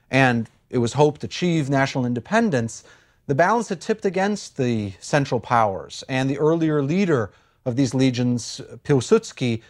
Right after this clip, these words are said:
had found himself incarcerated by the Germans. And so now the hopes came to rest upon the Allied powers. And the imperative was to win Allied sympathies for the cause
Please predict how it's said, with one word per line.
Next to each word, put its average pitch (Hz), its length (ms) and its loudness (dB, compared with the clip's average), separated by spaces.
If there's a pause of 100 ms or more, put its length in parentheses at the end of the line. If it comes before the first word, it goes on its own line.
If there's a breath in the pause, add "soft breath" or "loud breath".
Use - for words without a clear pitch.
(140 soft breath)
had 127 420 4
found 156 220 0
himself 139 320 -2
incarcerated 123 840 -2
by 123 380 2
the 123 140 -6
Germans. 127 640 -2 (320 soft breath)
And 135 100 0
so 170 160 4
now 180 520 2 (200 soft breath)
the 131 80 -4
hopes 175 320 -2
came 160 340 -4
to 156 80 -4
rest 123 380 -2
upon 113 640 0
the 131 160 0
Allied 120 480 2
powers. 92 600 -6 (480)
And 143 240 2
the 139 80 2
imperative 139 720 0
was 123 160 -6
to 139 100 -6
win 185 600 -2
Allied 143 500 0
sympathies 131 600 -4
for 143 140 -4
the 127 80 -4
cause 135 640 2